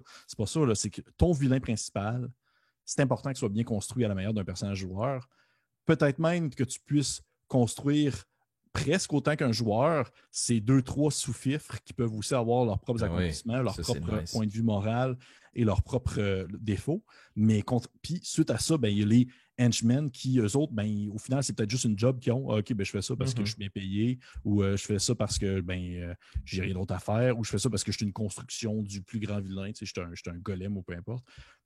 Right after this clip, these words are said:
Speaker 1: Pour, simplement pour dire, construisez ça à la manière d'un joueur. Puis ton côté,
Speaker 2: Très cool.
Speaker 1: Félix, toi, apprends-moi
Speaker 2: Euh,
Speaker 1: des choses.
Speaker 2: <laughs> Moi, je te dirais que, à mon avis, là, une façon simple de vraiment créer un, un vilain mémorable,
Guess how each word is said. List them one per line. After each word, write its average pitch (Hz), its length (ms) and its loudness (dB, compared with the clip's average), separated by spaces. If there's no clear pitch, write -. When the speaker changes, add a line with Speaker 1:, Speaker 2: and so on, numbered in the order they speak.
Speaker 1:
Pour, - 100 -12
simplement 113 360 0
pour 104 100 -10
dire, 110 320 -4
construisez 117 400 -2
ça 127 160 0
à - 20 2
la 110 60 -2
manière 101 320 -4
d'un 123 160 0
joueur. 120 340 -4
Puis - 80 -20
ton 117 120 2
côté, 110 160 -2
Speaker 2:
Très 165 180 2
cool. - 160 -2
Speaker 1:
Félix, - 340 -4
toi, 185 480 0
apprends-moi 143 400 4
Speaker 2:
Euh, 202 40 2
Speaker 1:
des 117 80 2
choses. 113 420 -6
Speaker 2:
<laughs> 208 1040 2
Moi, 220 120 0
je 269 80 -6
te 233 60 6
dirais 127 260 0
que, 107 400 0
à 107 100 -4
mon 135 160 2
avis, 127 380 0
là, 147 320 0
une 95 100 -2
façon 127 600 -2
simple 151 400 0
de 110 100 2
vraiment 98 380 0
créer 117 280 -4
un, 95 260 0
un 92 160 -4
vilain 98 340 0
mémorable, 98 760 0